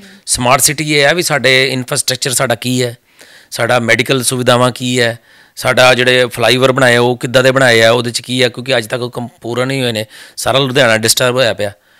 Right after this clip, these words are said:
ਤੇ ਇਸ ਕਰਕੇ ਬੜੀਆਂ ਚੀਜ਼ਾਂ ਹੈਗੀਆਂ, ਕਿਉਂਕਿ ਕੇਂਦਰ ਸਰਕਾਰ ਵੱਲੋਂ ਬੜੀਆਂ ਚੀਜ਼ਾਂ, ਐਸੈਟਸ ਵੀ ਆਏ ਆ, ਪੈਸੇ ਵੀ ਆਏ ਆ ਬੜੇ ਵੱਡੇ ਪੱਧਰ 'ਤੇ, ਤੇ ਉਹ ਜਾਂਚ ਦੇ ਦਾਇਰੇ ਦੇ ਵਿੱਚ ਹੈ। ਹੁਣ ਤੇ ਜਾਂਚ ਹੋਏਗੀ, ਜੇ ਗਲਤ ਹੋਏਗਾ ਤੇ ਬਾਹਰ ਆਉਣੇ ਚਾਹੀਦੇ, ਕਿਉਂਕਿ ਮੈਂ ਤਾਂ ਬਾਰ-ਬਾਰ ਕਹਿੰਦਾ ਜਿਹੜੇ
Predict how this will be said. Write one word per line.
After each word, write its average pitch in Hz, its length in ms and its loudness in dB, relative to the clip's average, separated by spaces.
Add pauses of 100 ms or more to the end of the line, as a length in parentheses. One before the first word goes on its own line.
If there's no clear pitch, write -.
(280)
ਤੇ 143 100 -8
ਇਸ 151 120 -4
ਕਰਕੇ 175 240 0
ਬੜੀਆਂ 180 320 0
ਚੀਜ਼ਾਂ 190 280 2
ਹੈਗੀਆਂ, 170 280 0
ਕਿਉਂਕਿ 165 420 -2
ਕੇਂਦਰ 143 320 -4
ਸਰਕਾਰ 151 220 -2
ਵੱਲੋਂ 156 120 -4
ਬੜੀਆਂ 135 320 -2
ਚੀਜ਼ਾਂ, 127 300 -2
ਐਸੈਟਸ 135 320 -2
ਵੀ 147 100 -4
ਆਏ 123 200 2
ਆ, 123 80 2
ਪੈਸੇ 120 360 -2
ਵੀ 139 140 -2
ਆਏ 127 200 0
ਆ 127 40 -2
ਬੜੇ 120 140 -4
ਵੱਡੇ 120 220 -6
ਪੱਧਰ 107 220 -12
'ਤੇ, 107 140 -18 (560)
ਤੇ 143 80 -8
ਉਹ 170 100 -2
ਜਾਂਚ 135 360 2
ਦੇ 175 160 0
ਦਾਇਰੇ 160 300 2
ਦੇ 180 120 0
ਵਿੱਚ 156 220 -4
ਹੈ। 190 80 -2
ਹੁਣ 180 260 -2
ਤੇ 165 240 -10
ਜਾਂਚ 127 400 -2
ਹੋਏਗੀ, 156 300 -4 (420)
ਜੇ 147 120 -4
ਗਲਤ 131 320 0
ਹੋਏਗਾ 170 260 2
ਤੇ 170 120 0 (280)
ਬਾਹਰ 117 400 -2
ਆਉਣੇ 151 200 2
ਚਾਹੀਦੇ, 175 280 2
ਕਿਉਂਕਿ 170 340 -2
ਮੈਂ 135 220 -2
ਤਾਂ 151 100 -2
ਬਾਰ-ਬਾਰ 110 320 -2
ਕਹਿੰਦਾ 165 240 -4
ਜਿਹੜੇ 143 260 -2